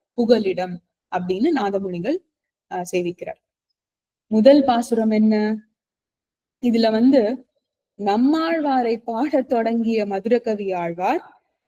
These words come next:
ஆழ்வார், இப்போ நம்ம ஆச்சாரியன் இடத்துல ஏதாவது சமர்ப்பிக்கிறோம்னா, ஆச்சாரியனுக்கு என்ன உகந்ததோ அதான், அதை தான் சமர்ப்பிக்கணும்.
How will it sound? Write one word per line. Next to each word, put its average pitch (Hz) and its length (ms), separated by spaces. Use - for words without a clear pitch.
ஆழ்வார், 330 640
இப்போ 262 260
நம்ம 247 380
ஆச்சாரியன் 294 420
இடத்துல 247 380
ஏதாவது 220 460
சமர்ப்பிக்கிறோம்னா, 202 840
ஆச்சாரியனுக்கு 339 800
என்ன 277 300
உகந்ததோ 262 480
அதான், 226 300
அதை 214 280
தான் 285 180
சமர்ப்பிக்கணும். 220 680